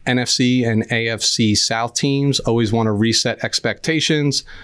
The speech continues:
Let's talk about the team. Let's talk about things like cap room, identified free agency needs, top free agents of their own, and then what we're seeing oh so much of right now, those cap casualties.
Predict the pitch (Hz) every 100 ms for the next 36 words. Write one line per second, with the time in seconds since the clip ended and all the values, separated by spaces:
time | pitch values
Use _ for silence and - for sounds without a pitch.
0 | - 113 - 120 110 107 - - 160 160
1 | 147 139 127 104 117 104 110 104 120 110
2 | 104 101 - 147 - 143 131 131 127 120
3 | 117 - - - - 110 120 113 123 113
4 | 110 - 127 113 110 104 - 104 113 139
5 | 135 135 127 - - - - - - -
6 | 127 123 - 127 120 117 110 107 110 101
7 | 104 110 147 160 170 175 180 165 - 110
8 | 110 113 113 113 101 82 - - - -
9 | 117 - 127 - 147 127 113 110 127 156
10 | 175 160 180 165 156 147 - 107 98 104
11 | 101 107 104 101 98 107 104 - 113 -
12 | - 110 104 98 98 - 104 98 95 -